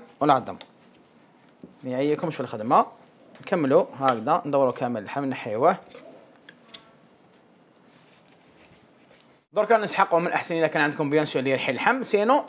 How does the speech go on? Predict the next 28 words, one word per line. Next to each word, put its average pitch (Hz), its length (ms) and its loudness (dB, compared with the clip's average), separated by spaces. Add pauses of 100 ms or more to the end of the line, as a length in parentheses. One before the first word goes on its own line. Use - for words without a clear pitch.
(100)
اشوار 214 320 6
برك 233 200 2
يكفي. 147 320 -4 (320)
نديروا 185 240 6
اللحم 247 180 2
تاعنا 202 220 4
كامل 165 300 0
لهنا. 151 360 4 (380)
بسم 123 220 -10
الله. 139 240 0 (1800)
ما 147 100 -2
تغموش 180 400 2
بزاف، 120 400 -4
الا 139 140 0
كان 131 180 -4
اشوار 131 300 -2
صغير 202 340 2 (460)
ديروا 156 240 6
قيسو، 156 320 2
قيس - 220 -6
ما 127 80 -4
يتحمل 120 380 -6
برك، 180 260 2
باسكو 156 180 -8
حنزيدوا 170 280 -2
معاه 190 260 4 (380)
شويه 160 300 4
خضره. 110 360 -4